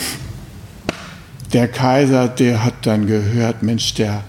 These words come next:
der derzeitige, die derzeitige Verkörperung von Avalokiteshvara,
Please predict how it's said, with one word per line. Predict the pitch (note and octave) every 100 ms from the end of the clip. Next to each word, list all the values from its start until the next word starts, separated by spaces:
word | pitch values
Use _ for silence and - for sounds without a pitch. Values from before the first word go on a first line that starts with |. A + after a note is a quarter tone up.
| - - - - - -
der | A2+ G#2
derzeitige, | G2 A#2 B2 C3 - A2+ A2 A2 G#2+ G2+
die | F#2+ G2
derzeitige | F#2+ A2+ B2 - B2 G#2+ A2+ A#2
Verkörperung | G2+ - G2 - - A2+ B2 - G#2 F2+ F#2+ F#2+
von | - - G2+ G2+
Avalokiteshvara, | G2+ G#2 G#2+ G2+ F#2+ F2+ F#2+ F#2 - C3 C#3 C#3 - F2 E2+ - - F2